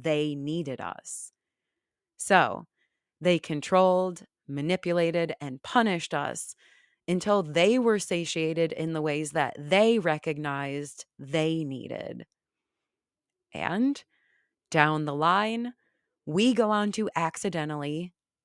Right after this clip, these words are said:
do the same thing to others if we don't learn what our real needs are or how to meet them either.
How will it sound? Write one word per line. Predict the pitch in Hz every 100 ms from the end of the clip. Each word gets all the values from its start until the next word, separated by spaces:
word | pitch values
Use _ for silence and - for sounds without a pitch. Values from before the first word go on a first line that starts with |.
| _ _
do | 196 190
the | 196
same | 202 151 139 139
thing | 143 135
to | 139 -
others | 185 151 135 135 147 - - _ -
if | 180 185 180
we | 190
don't | 175 165 165
learn | 160 156 156
what | 151 147 - -
our | 165 170 175 175 165
real | 151 156 147
needs | 147 143 139 135 -
are | 143 135 131 143 _ _ _
or | - 175
how | 156 147 147
to | - 170
meet | 135 127 -
them | 135 143
either. | - 139 139 131 - - 180